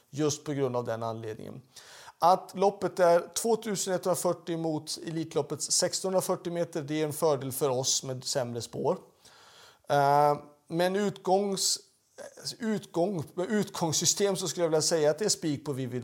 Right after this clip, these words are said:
Vice As. Och värst emot, då tycker jag två Go On Boy, självklart.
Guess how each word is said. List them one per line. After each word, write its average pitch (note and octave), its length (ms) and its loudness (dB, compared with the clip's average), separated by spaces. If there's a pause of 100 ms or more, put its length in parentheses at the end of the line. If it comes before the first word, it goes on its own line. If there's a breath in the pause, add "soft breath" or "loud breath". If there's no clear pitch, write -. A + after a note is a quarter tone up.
Vice A#2 280 0
As. C3 260 0
Och D3+ 140 -2
värst E3 280 4
emot, F#3+ 380 -2
då D#3+ 80 -4
tycker D#3+ 320 -4
jag D3 120 2
två F3+ 280 0
Go E3 300 0
On D#3+ 180 -2
Boy, D3+ 300 4 (260)
självklart. D3+ 580 2